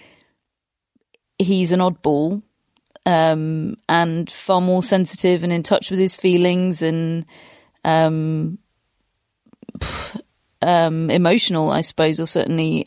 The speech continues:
um, overtly emotional than those he's surrounded with. I don't know. I, I do think it's possible that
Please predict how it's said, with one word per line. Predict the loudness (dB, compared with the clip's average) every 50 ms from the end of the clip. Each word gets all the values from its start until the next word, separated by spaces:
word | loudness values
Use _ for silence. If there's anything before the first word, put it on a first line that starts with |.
| -4 -2
um, | -2 0 0 0 -2 -2 -2 -4 -4 -6 -8 -12 _ _ _ _ _ _ _ _ _ -14 -12 -6 -2
overtly | 0 0 2 2 0 0 0 0 -2
emotional | -2 0 -2 -2 -4 -4 -6 -6 -4 -4
than | -2 -2 0 2
those | 0 0 0 -2 -4
he's | -6 -4 -4
surrounded | -4 -2 -2 -2 -2 -2 -4 -6 -6 -4
with. | -4 -2 0
I | 0 0
don't | 2 2 2 2
know. | 2 2
I, | 0 -2 0 0
I | 0 0
do | 0 -2 -4 -4
think | -6 -8 _ _ _ -8 -6 -4 -4 -4 -6
it's | -8 -10
possible | -6 -4 -4 -4 -4 -4 -2 -2 0 0 2
that | 2 2 2 2 0